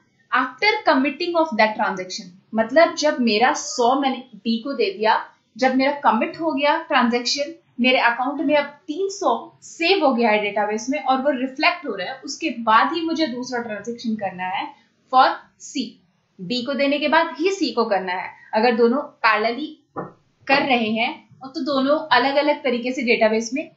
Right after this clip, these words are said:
चीजें उन दोनों को अलग-अलग तरीके से दिखेगी। तो इसी चीज को हटाने के लिए आइसोलेशन लाया गया, मीन्स मल्टीपल ट्रांजैक्शन occurred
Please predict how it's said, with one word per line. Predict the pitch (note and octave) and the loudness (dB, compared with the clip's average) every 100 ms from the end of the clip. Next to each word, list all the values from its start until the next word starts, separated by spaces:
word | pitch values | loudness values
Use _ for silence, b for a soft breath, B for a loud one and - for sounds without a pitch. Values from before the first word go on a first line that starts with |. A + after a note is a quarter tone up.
| _ _ | _ _
चीजें | - B3+ A3 | 0 0 0
उन | C4+ B3+ | -2 0
दोनों | A#3+ B3+ C4+ | 2 2 2
को | |
अलग-अलग | - A#3+ A#3 B3 A#3+ | 2 4 2 0 -2
तरीके | A#3+ F#3+ G3 | -4 -4 -4
से | A3+ | -6
दिखेगी। | G3 F#3+ F#3+ F3+ _ _ _ | -6 -8 -10 -14 _ _ _
तो | B3 C4 - | -2 -2 -6
इसी | C4 - E4+ | -6 -2 -4
चीज | - C4 B3+ | 0 -2 -2
को | C4+ C4+ D4 B B - | -4 -4 -4 B B -2
हटाने | A3 B3 A3+ B3+ | 2 4 2 0
के | C#4 | -4
लिए | C4+ | -4
आइसोलेशन | - - G#3 A3+ C4+ B3+ A3+ A3+ G3 | -4 0 -2 0 -4 -2 -2 -2 -4
लाया | E3 E3+ | -2 -4
गया, | E3 - - b b | -8 -14 -14 b b
मीन्स | A#3+ D4+ - | -2 0 0
मल्टीपल | G#3 A3 C4+ D#4+ F4+ | 0 -2 -4 0 0
ट्रांजैक्शन | F4+ B3 A3+ A#3 - A#3+ | 2 0 2 -2 -4 -8
occurred | A#3 - G#3+ G#3+ - | -4 2 2 2 -4